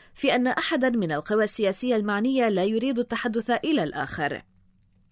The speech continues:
وبحسب الأوساط نفسها فإن العلاقة لم تنقطع يومًا بين بكركي وعين التيني، فيما يساهم اقتراب المسافات في تعزيز مساحات التلاقي،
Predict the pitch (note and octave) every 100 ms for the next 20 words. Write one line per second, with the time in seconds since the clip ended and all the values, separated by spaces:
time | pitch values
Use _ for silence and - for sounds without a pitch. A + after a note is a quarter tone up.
0 | - A3+ A#3+ B3+ - D#4+ C#4 C4 A3+ B3+
1 | F4 F#4+ E4 A3+ - D#3+ F3+ D#3+ - G#3
2 | G3+ G3 A3+ D4 C4+ B3+ G#3+ E3 E3+ A#3+
3 | B3+ B3 A#3 G#3+ G#3+ B3 C4 F#3 D#3+ D#3+
4 | F3 E3 - B3+ A#3 G3+ F#3 F#3+ G3 -
5 | E3 D#3+ D3+ - _ - A#3 G3+ D#3+ D#3+
6 | G#3+ G3+ E3+ - G3 G3+ C4 F#3 D#3 D#3+
7 | D#3+ - F#3 B3 - G3 D#3+ D#3+ A3 G#3
8 | F3 F3 D#3+ D3 G#3+ A#3 B3+ C#4 D4 C#4
9 | - F#3+